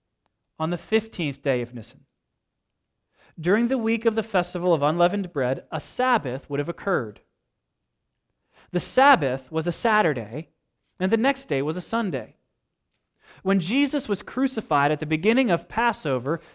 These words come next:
the day of Passover, the fourteenth of Nisan, was also a Sabbath, a Saturday. The next day was Sunday.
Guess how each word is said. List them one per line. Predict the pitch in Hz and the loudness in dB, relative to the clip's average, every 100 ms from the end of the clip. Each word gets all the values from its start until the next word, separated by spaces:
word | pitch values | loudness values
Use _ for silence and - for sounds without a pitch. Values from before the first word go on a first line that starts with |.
| _ | _
the | 180 | 0
day | 160 254 269 | 4 6 6
of | 196 | 2
Passover, | 147 131 - 131 127 160 | 0 -2 0 -2 0 -2
the | 147 | -4
fourteenth | - 214 208 208 180 | 2 2 2 -4 -2
of | 175 | -2
Nisan, | 202 185 165 | -4 -2 -2
was | 180 | -2
also | 180 196 202 214 | 2 2 2 2
a | 208 | 2
Sabbath, | - 226 226 202 175 - _ _ _ _ | 0 0 2 2 0 -4 _ _ _ _
a | - | -12
Saturday. | - 185 165 120 107 _ _ _ _ _ _ _ _ _ - | -4 -2 -2 -4 -8 _ _ _ _ _ _ _ _ _ -14
The | 185 214 | 2 4
next | 208 254 269 - | 6 4 2 2
day | 175 175 | 4 6
was | 185 | 2
Sunday. | 190 - 240 226 143 117 | -2 -2 0 2 0 -2